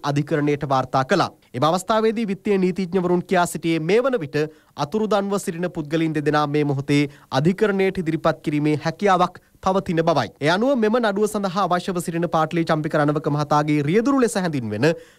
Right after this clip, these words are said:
තුසිත කුමාර නැමැත්තා සහ ප්‍රදීප් අල්විස් යන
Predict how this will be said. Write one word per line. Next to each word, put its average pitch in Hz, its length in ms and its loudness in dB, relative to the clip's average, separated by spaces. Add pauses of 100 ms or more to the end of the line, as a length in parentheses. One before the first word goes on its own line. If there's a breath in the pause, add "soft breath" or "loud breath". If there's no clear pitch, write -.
(140 loud breath)
තුසිත 226 300 0 (100)
කුමාර 190 300 2
නැමැත්තා 165 420 -2
සහ 143 300 -2 (320 loud breath)
ප්‍රදීප් 165 460 0
අල්විස් 175 300 0
යන 165 160 0